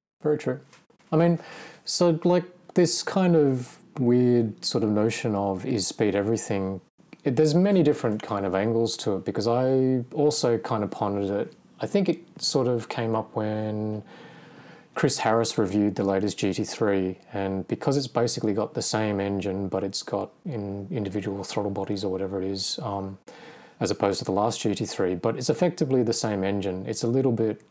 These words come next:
it, there's a little increase in horsepower, but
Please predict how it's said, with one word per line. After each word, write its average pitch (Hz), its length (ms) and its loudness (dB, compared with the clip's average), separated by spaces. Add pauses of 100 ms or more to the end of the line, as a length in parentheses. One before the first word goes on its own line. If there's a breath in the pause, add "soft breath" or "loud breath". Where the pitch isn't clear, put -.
(380)
it, 147 160 -4
there's 123 140 0
a 117 40 2
little 131 400 2
increase 113 440 -2
in 104 80 -4
horsepower, 101 580 -2
but 95 240 -4